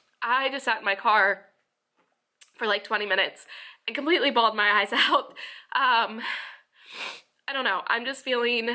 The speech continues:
very frustrated about my observation earlier because, I don't know, I just <laughs> feel like as a teacher,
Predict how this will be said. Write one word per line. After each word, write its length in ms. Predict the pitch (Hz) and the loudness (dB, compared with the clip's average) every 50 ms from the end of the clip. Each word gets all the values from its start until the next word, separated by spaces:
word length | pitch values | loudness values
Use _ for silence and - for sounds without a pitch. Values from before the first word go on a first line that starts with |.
| 240 - - | -4 -4 -2
very 600 | - 226 214 214 208 208 226 196 208 220 208 - - - - - - - - - - - - _ _ _ _ | 0 2 4 4 4 4 2 0 -4 -6 -8 -10 -16 -20 -20 -16 -14 -12 -12 -12 -12 -14 -20 _ _ _ _
frustrated 640 | _ 262 262 262 - - 262 269 254 247 247 240 254 - - - - | _ -4 -4 -2 0 0 2 2 4 4 2 2 2 -2 -2 0 0
about 340 | 220 214 214 208 208 - - | 0 2 2 2 2 0 -2
my 100 | 185 185 | -2 -2
observation 560 | 185 190 - - 202 190 196 196 - - 208 | -2 -4 -6 -8 -8 -8 -6 -6 -6 -4 0
earlier 460 | 202 196 202 196 196 180 180 190 190 196 | 0 2 2 0 0 0 0 0 0 -2
because, 800 | 208 202 - - - 190 185 175 180 180 180 180 - - - - _ _ _ _ _ _ _ _ _ _ _ _ _ _ _ _ _ _ - - - _ - - - - - - - - _ _ _ _ _ - | -4 -8 -8 -6 -4 -2 -2 -2 -2 -2 -4 -4 -6 -6 -8 -10 _ _ _ _ _ _ _ _ _ _ _ _ _ _ _ _ _ _ -20 -20 -20 _ -20 -20 -20 -20 -20 -20 -20 -20 _ _ _ _ _ -8
I 60 | 247 | -6
don't 100 | 247 247 | -2 -2
know, 180 | 220 175 170 - - | -2 -2 -2 -2 -2
I 100 | 208 262 | -2 0
just 180 | 285 302 302 | 0 -2 -2
<laughs> 40 | - | -2
feel 260 | - 302 294 302 370 | 0 0 2 4 4
like 240 | 359 320 302 - - - | 4 4 2 0 -2 -4
as 300 | 220 220 220 220 220 - | -2 0 0 -2 -2 -4
a 100 | - 208 | -6 -6
teacher, 600 | - - 226 226 226 - - 214 208 208 202 | -6 -6 -8 -8 -6 -2 0 2 2 2 2